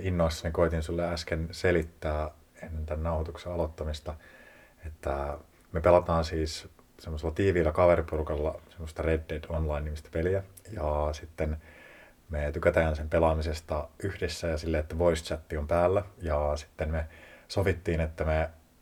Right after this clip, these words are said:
nähdään tänään kuusitoista kolmekymmentä viiva seitsemäntoista kolmekymmentä pelin parissa. Ja me sovittiin tää silleen extempore, spontaanisti nää pelitreffit. Ja kaikille kävi se. Kaikki sai ikään kuin oman elämänsä järjestettyä silleen, että jotain voi tapahtua nyt heti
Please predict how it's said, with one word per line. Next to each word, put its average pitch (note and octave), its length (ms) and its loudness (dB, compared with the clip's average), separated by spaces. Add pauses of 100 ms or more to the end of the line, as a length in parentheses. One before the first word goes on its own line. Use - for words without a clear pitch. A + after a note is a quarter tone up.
nähdään D#2 360 0
tänään D#2 320 0
kuusitoista F2 480 -2
kolmekymmentä D#2 520 0
viiva D2+ 140 -4
seitsemäntoista D#2 540 -4
kolmekymmentä D2+ 480 -4
pelin E2 280 2
parissa. D#2 460 -2
Ja - 360 -16
me D#2 60 -2
sovittiin D#2+ 460 0
tää D2+ 120 0
silleen D#2 260 -2
extempore, D#2+ 720 0
spontaanisti D#2+ 840 0
nää D2+ 240 -2
pelitreffit. D#2 680 -2
Ja D2+ 120 -2 (320)
kaikille F2+ 640 6 (160)
kävi D#2+ 340 6
se. D#2+ 180 -4 (120)
Kaikki E2+ 720 0
sai D2+ 420 0 (760)
ikään D#2 220 -4
kuin E2+ 140 2
oman E2+ 200 6
elämänsä D#2 340 2
järjestettyä E2 720 4
silleen, D2+ 180 0
että E2 120 2
jotain D#2+ 260 6
voi D#2 140 4
tapahtua D2+ 640 0
nyt E2 380 -4
heti E2+ 380 2